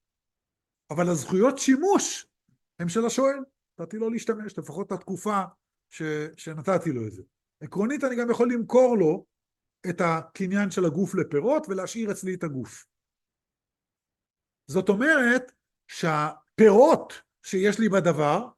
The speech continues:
בשדה או בחפץ, הם תוצאה של העובדה שיש לי בו קניין הגוף.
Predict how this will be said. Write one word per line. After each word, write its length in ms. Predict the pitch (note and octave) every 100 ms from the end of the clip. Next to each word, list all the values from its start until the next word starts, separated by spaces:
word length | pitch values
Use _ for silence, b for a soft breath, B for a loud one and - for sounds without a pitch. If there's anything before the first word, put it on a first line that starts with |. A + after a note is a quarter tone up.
| _
בשדה 380 | B2+ - A2+ F3+
או 120 | D#3+
בחפץ, 640 | B2 A3+ C4 E3+ G3 - - _ _ _
הם 120 | G3+ A3
תוצאה 680 | B3 A#3 - A#3 - D4
של 200 | D4+ D4+
העובדה 640 | A#3+ G#3 F3 D3+ C#3+ A3+ A#3
שיש 320 | F#3+ G3+ G3+
לי 80 | G3
בו 140 | F#3
קניין 300 | F#3+ F3 F3+
הגוף. 440 | F3 D#3 C3+ -